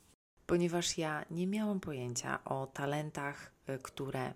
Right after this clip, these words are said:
mam, o umiejętnościach, które są zapisane w moim horoskopie, dopóki rzeczywiście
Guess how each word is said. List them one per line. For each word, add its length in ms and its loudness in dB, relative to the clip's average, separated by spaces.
mam, 440 0
o 60 -4
umiejętnościach, 1120 -2
które 560 -4
są 320 2
zapisane 520 -2
w 80 -4
moim 200 2
horoskopie, 640 -2
dopóki 440 -4
rzeczywiście 640 -2